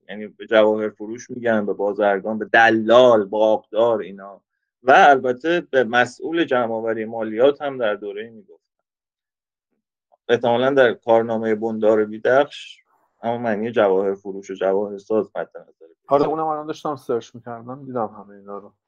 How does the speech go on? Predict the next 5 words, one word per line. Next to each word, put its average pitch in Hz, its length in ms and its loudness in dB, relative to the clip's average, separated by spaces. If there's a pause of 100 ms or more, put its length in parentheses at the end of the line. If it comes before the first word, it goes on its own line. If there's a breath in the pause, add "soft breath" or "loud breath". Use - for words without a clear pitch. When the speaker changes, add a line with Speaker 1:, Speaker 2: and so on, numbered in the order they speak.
Speaker 2:
جالب 104 260 -4
بود. - 200 -20 (320)
Speaker 1:
آره. 92 320 -14 (2500 soft breath)
Speaker 2:
حمید 127 180 -6
بازدار. 120 520 0